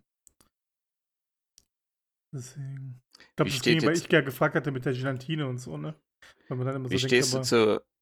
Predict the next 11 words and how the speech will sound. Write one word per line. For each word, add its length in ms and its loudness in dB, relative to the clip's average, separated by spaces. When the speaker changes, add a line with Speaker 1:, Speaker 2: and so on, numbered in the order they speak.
Speaker 2:
weil 160 2
manchmal 280 0
gibt's 200 -6
Leute, 400 2
die 640 -4
aus, 580 -2
sag 120 -12
ich 100 -12
mal, 280 -2
pseudomedizinischen 1200 2
Gründen 600 -6